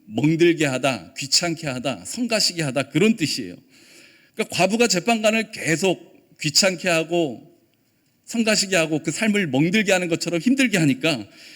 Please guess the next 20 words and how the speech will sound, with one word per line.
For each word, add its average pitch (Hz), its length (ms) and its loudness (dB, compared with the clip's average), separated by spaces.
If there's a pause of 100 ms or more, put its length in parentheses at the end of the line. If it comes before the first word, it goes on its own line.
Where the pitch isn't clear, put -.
(160)
결국에는 180 480 2
두 165 120 -2
손 165 160 0
두 143 120 -4
발을 156 240 2
들고 135 340 0 (460)
재판을 135 420 -4
진행하고 127 580 -4 (380)
과부의 113 380 -2
원한을 113 520 -2 (300)
풀어주게 147 580 -8 (600)
되었다라는 107 720 -10
겁니다. 85 420 -16 (1700)
예수님께서 220 520 4
말씀하신 175 560 2
이 170 60 2
과부의 160 380 2
모습을 143 320 -4
통해서 131 280 -2
우리는 123 600 0